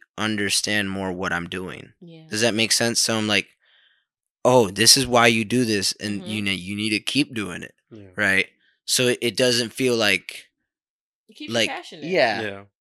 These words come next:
Speaker 2: It keeps you passionate.
Speaker 1: It, like, I had, I get to understand that there's not just passive listeners, Javi. There's people that
Speaker 2: Yeah.
Speaker 1: actively enjoy your music and
Speaker 3: Yeah.
Speaker 1: relate to it, and it's, it's, I think it's really hard as an artist to understand that, um, that it could mean that much.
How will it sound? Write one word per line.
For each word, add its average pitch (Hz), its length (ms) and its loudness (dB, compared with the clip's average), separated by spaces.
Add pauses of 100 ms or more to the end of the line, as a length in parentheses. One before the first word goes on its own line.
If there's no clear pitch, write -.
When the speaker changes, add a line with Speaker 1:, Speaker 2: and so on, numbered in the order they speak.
(120)
Speaker 2:
It - 60 -20
keeps 254 220 -20
you 254 80 -20
passionate. 240 380 -4 (320)
Speaker 1:
It, 107 180 -20
like, 151 180 4
I 151 60 8
had, 147 240 8
I 139 240 2
get 147 180 -2
to 160 100 6
understand 139 420 0
that 107 200 -2
there's 120 340 -2
not 120 240 -2
just 120 180 -4
passive 113 360 2
listeners, 98 380 -8
Javi. 87 260 -12
There's 98 240 -8
people - 260 -8
that 90 200 -2
Speaker 2:
Yeah. - 100 -20
Speaker 1:
actively 98 480 -2
enjoy 92 280 -14
your 95 180 -12
music 98 420 -6
and 90 120 -12
Speaker 3:
Yeah. 90 60 -10
Speaker 1:
relate 92 320 -6
to 92 160 -10
it, 73 160 -12 (540)
and 92 260 -4
it's, 107 180 -6
it's, - 300 -2
I 120 140 0
think 135 200 -4
it's 110 120 -4
really 113 200 -4
hard 101 220 0
as 107 140 0
an 101 80 -6
artist 92 320 -2
to 90 100 -6
understand 90 520 -6
that, 98 200 -6 (580)
um, 90 540 -8 (880)
that 95 260 -2
it 104 160 -6
could 95 200 -12
mean 95 300 -6
that 87 220 -6
much. - 420 -14